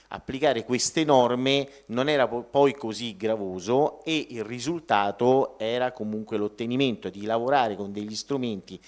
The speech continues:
e dei metodi che davano la percezione di, di sicurezza. Il tutto con questa certificazione, quindi grazie anche a volersi adeguare agli,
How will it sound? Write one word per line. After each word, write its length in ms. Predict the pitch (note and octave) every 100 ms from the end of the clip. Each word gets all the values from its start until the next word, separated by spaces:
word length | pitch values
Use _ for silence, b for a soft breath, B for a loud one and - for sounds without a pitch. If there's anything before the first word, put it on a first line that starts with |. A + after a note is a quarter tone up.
| B B
e 140 | A2+
dei 160 | C3+ C3+
metodi 580 | G#2 F#2 A2 A2 A#2 B B B
che 420 | - C#3 C3 - _ _ _ -
davano 360 | B2 B2+ A2+
la 100 | G#2+
percezione 840 | G#2 C#3+ C3 - D3 - - G2+ A#2
di, 240 | G2+ F#2+ -
di 100 | F2+
sicurezza. 640 | E2 F#2 F#2+ - - - - B B B B B
Il 200 | A#2+ -
tutto 640 | G#3+ - C3 A#2 - - - _ _
con 280 | - E3+ C3
questa 420 | C3 B2+ - G#2+
certificazione, 840 | F#2+ G2+ A2 G#2 B2 - F#3 A2 F#2
quindi 260 | C3+ A2+
grazie 440 | G2+ D3+ D#3 - B2+
anche 500 | C#3 C3+ A#2+ G#2+ -
a 340 | G#2 G#2+ G2 E2+ G2
volersi 440 | G#2+ A#2+ C#3 - A2
adeguare 760 | G#2 A2 F3 C3+ G2+ G2 F#2+ -
agli, 520 | F#2+ G2 F#2+ G2